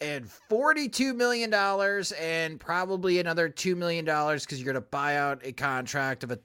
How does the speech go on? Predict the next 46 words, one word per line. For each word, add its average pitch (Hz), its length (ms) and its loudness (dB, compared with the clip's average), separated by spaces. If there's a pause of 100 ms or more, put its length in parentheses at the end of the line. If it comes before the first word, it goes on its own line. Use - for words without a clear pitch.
thirty-seven-year-old 139 920 -2
catcher. 202 600 6 (920)
And 180 180 2
it's 180 100 0
a 180 60 2
lot 196 300 4
of 233 80 6
money 196 400 4
for 185 260 4
a 175 80 4
guy 160 320 4
who 147 260 2
may 151 640 4
hit 226 260 6
twenty 208 340 2
homers 190 460 0
for 196 160 2
you, 170 380 6
probably 214 760 2
will 208 140 2
have 175 300 2
to 175 100 -4
D 170 320 0
H 170 300 4
or 147 100 2
play 151 480 2
first 165 380 2
base 165 340 4
more 156 400 2
than 143 240 -4
he 120 300 -10
catches 180 640 2
because 165 460 4
of 160 80 0
his 156 160 2
old 160 320 6
age 151 340 4
if 135 100 -4
you 135 140 0
want 143 220 -2
him 139 100 -2
in 127 80 -4
the 127 60 -6
lineup 165 440 2
every 160 260 4
day, 156 400 8